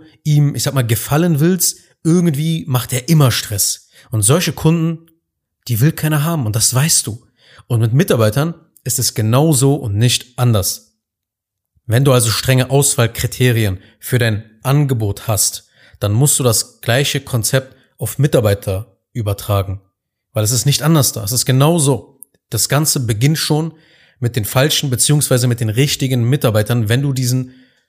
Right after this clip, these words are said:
Fehler korrigieren willst einfach. Grund Nummer zwei. Deine Mitarbeiter zwingen dir ihr System auf und nicht umgekehrt. Meistens passiert das, weil der Inhaber sich gar keine Gedanken darüber gemacht hat, welches System jetzt hier im Vorfeld konstruiert werden muss, damit immer weiter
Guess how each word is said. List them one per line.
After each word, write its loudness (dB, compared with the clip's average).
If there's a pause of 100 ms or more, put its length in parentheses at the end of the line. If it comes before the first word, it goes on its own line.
(160)
Fehler 2
korrigieren 2
willst 0
einfach. -8 (800)
Grund 2
Nummer 2
zwei. 0 (360)
Deine 2
Mitarbeiter 2
zwingen 0
dir -2
ihr -2
System 0
auf -2
und -4
nicht -4
umgekehrt. -4 (600)
Meistens 2
passiert 0
das, 2
weil 4
der 0
Inhaber 2
sich -2
gar -2
keine 0
Gedanken -2
darüber -2
gemacht -2
hat, -4 (240)
welches 0
System 0
jetzt 0
hier 0
im 0
Vorfeld 0
konstruiert 0
werden 2
muss, -2 (360)
damit 2
immer 2
weiter 0